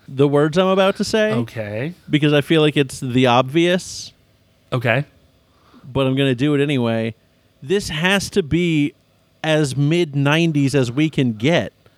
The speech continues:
Speaker 2: Okay.
Speaker 1: Like, the aspects we've picked are super mid-nineties.
Speaker 2: Truly.
Speaker 1: I feel like it's gotta be just, like, give me some nineties pop, an acoustic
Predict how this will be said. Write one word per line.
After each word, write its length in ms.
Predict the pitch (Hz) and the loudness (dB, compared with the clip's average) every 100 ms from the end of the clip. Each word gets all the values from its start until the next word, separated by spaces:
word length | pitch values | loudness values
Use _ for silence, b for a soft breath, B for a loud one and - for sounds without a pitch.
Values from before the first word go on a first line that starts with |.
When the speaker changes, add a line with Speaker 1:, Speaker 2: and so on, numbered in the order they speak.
| _ _ - | _ _ -14
Speaker 2:
Okay. 320 | 117 156 175 - | -4 0 0 -2
Speaker 1:
Like, 280 | 165 165 - | -2 -2 -2
the 220 | 147 151 147 - | -4 -4 -4 -6
aspects 480 | 156 170 - 185 175 | -4 -2 -2 -4 -2
we've 200 | 170 160 | -2 -2
picked 280 | - 202 - - | -2 -2 -4 -2
are 180 | 143 139 | 0 0
super 760 | - - - - 123 135 156 147 | -2 -8 -6 -2 0 0 0 0
mid-nineties. 1080 | 147 151 143 160 185 156 110 131 226 - - _ 151 - 147 123 | 0 0 0 0 0 -2 -4 -6 -8 -14 -20 _ -18 -16 -16 -10
Speaker 2:
Truly. 480 | - 123 104 101 107 - - | -2 0 0 -2 -10 -12 -4
Speaker 1:
I 160 | 170 | 0
feel 240 | 175 202 190 | 0 0 0
like 140 | 180 | 2
it's 160 | 175 147 | 0 0
gotta 340 | 135 160 180 | 0 2 2
be 320 | 160 156 180 | 2 2 2
just, 280 | 156 165 - | 2 0 0
like, 340 | 156 151 - - b b b b 147 117 | 0 0 0 -12 b b b b -14 -6
give 160 | 143 170 | -2 2
me 140 | 185 | 2
some 260 | 180 185 156 | 2 0 2
nineties 460 | 156 175 170 170 | 2 2 2 0
pop, 400 | - 165 170 147 - | 0 -2 0 -2 0
an 140 | 147 | 2
acoustic 840 | 143 - 180 180 - 180 - - | 0 0 0 0 0 -2 -2 -12